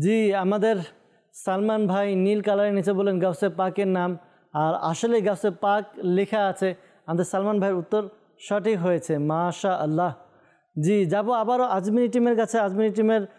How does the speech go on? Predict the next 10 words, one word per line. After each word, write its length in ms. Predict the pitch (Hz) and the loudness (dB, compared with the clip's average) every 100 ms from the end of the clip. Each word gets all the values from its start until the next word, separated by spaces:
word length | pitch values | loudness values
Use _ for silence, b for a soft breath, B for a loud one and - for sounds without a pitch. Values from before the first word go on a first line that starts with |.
| B B | B B
আমাদের 200 | 175 202 | -2 0
ইসলাম 260 | 202 226 220 | 0 2 2
ভাই, 100 | 208 | 2
কাশিফ 280 | 196 - 196 | 0 0 0
ভাই, 280 | 208 196 190 b b b _ | 0 -2 -6 b b b _
আপনি 300 | 165 170 226 | -8 -2 -2
কোন 260 | 196 226 240 | 0 -2 0
কালার 240 | 226 226 196 | 0 0 -2
পছন্দ 340 | 202 214 214 | -2 0 0
করবেন? 420 | 202 196 196 185 | 0 0 0 -2